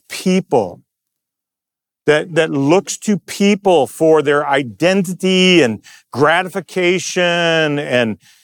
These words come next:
and, and association. And it's swallowed up into the church. And what we have to recognize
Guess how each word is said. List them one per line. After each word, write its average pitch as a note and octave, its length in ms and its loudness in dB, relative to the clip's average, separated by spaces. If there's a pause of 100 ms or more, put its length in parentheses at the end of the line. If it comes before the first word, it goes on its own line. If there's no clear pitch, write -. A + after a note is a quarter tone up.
and, B2 340 0
and - 600 -2
association. F3 1200 0 (1400)
And D#3 160 2
it's A#2 160 -4
swallowed F#3 760 2
up F#3+ 200 0
into F#3 200 2
the D#3 120 -4
church. - 760 -4
And C#3+ 140 0
what C#3+ 140 4
we C3+ 100 -2
have G#3+ 360 -2
to F#3+ 100 -2
recognize C3+ 720 0